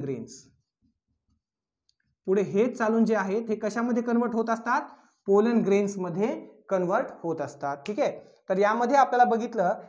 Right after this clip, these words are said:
जे काही पोलन ग्रेनचं स्ट्रक्चर आहे हे युनिसेल्युलर आहे, युनिन्यूक्लिएट आहे. यामध्ये दोन प्रकारच्या लेयर्स आपल्याला पाहायला मिळतात.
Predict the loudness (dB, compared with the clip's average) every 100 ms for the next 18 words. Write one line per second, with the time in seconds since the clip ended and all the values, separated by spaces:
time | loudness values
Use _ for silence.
0 | -4 -2 0 0 2 4 4 0 -2 -4
1 | -6 -12 -10 -10 -4 -2 0 -2 -6 -10
2 | -10 -6 -4 -2 -2 0 0 2 0 0
3 | -4 -8 -10 -20 _ _ -4 2 4 4
4 | 4 2 0 0 0 0 -4 -6 -10 -14
5 | _ _ -4 -2 0 -2 -2 -2 -2 -4
6 | -8 -10 -8 0 4 4 2 0 0 -2
7 | 0 -2 2 2 2 -2 0 0 -2 -2
8 | -2 -2 -2 -2 2 0